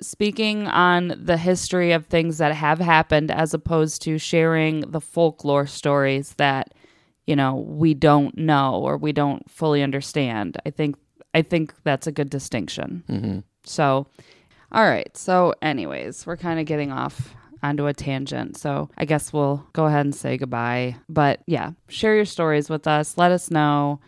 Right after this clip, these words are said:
Speaker 1: Don't forget to like and follow us on social media. Great Lakes Confidential is on Instagram and Facebook.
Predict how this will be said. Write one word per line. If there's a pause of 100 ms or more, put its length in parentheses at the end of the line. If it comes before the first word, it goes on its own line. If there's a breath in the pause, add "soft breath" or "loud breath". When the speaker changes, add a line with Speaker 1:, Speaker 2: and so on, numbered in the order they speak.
Speaker 1:
Don't
forget
to
like
and
follow
us
on
social
media.
Great
Lakes
Confidential
is
on
Instagram
and
Facebook.